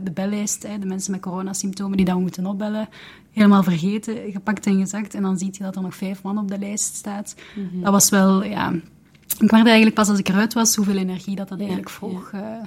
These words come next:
Speaker 1: al die
Speaker 2: Mhm.
Speaker 1: dingen blijven opvolgen ook, ja.
Speaker 2: Mhm. Het is echt, het is de coronacrisis dat mij dan, hè, mij
Speaker 1: Mhm.
Speaker 2: energie kost. Maar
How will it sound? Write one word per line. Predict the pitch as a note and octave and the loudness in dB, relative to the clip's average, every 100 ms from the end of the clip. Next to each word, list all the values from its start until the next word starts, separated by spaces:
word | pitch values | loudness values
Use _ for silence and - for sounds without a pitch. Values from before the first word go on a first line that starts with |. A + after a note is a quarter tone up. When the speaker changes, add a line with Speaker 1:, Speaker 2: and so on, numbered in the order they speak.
| - G#3 | -16 -10
Speaker 1:
al | F#3+ | -8
die | F3 | -6
Speaker 2:
Mhm. | E3+ | -4
Speaker 1:
dingen | F#3 F#3 | -4 -4
blijven | F3 F#3 F3 | -6 -10 -10
opvolgen | F#3 F3 F#3 F3+ F3+ F3+ F#3 | -12 -12 -14 -12 -10 -12 -12
ook, | F#3+ | -12
ja. | G#3 | -12
Speaker 2:
Mhm. | F3 - _ _ | -12 -16 _ _
Het | - | -8
is | F3+ | -6
echt, | F3+ | -6
het | - | -8
is | F3+ | -8
de | F3+ | -8
coronacrisis | F3+ F3 F3 G3+ G#3 A3 A3 A3 | -6 -4 -2 -2 -4 -8 -4 -2
dat | G#3 | 0
mij | G3+ - - | -2 -4 -8
dan, | G3+ F#3 F3+ - _ _ - | -2 -2 -4 -10 _ _ -10
hè, | F3+ F#3+ - _ - | -6 -6 -8 _ -6
mij | E3+ | 2
Speaker 1:
Mhm. | A3 | 4
Speaker 2:
energie | G3+ A3+ F#3 | 4 0 -2
kost. | G#3+ G#3 - - - | -4 -4 -10 -20 -16
Maar | - E3+ | -10 -8